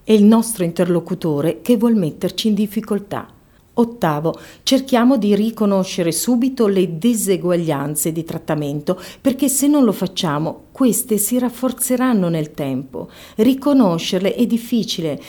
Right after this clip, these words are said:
Nel nostro mondo sono veramente molto subdole e ci cascheremo facilmente, perché siamo il sesso debole,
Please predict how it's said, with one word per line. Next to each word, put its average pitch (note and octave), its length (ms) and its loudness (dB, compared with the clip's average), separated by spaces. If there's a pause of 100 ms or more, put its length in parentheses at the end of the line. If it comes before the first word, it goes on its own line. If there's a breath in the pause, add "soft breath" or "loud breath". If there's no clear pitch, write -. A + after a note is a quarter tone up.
(160 loud breath)
Nel B3 120 8
nostro C#4+ 320 4
mondo F#3 320 4
sono A#3+ 280 0
veramente B3 600 2
molto G3+ 320 -2
subdole E3 640 -6 (280 loud breath)
e G#3+ 120 0
ci A3 160 -4
cascheremo G#3+ 580 -2
facilmente, G3 840 -4 (280 loud breath)
perché B3 300 -2
siamo C4 540 0 (160 loud breath)
il F3 160 -2
sesso E3+ 440 -2
debole, E3 500 0